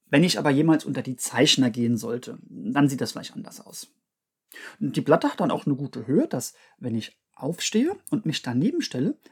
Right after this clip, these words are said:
ich das auch sehr gut als Stehschreibtisch benutzen kann. Wobei, vielleicht sollte ich da eher Stehpult sagen,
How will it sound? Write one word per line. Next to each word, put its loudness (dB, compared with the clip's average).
ich -10
das 2
auch -6
sehr -2
gut -2
als -4
Stehschreibtisch -2
benutzen -14
kann. -20
Wobei, 6
vielleicht 4
sollte 2
ich -2
da -4
eher -2
Stehpult 4
sagen, 2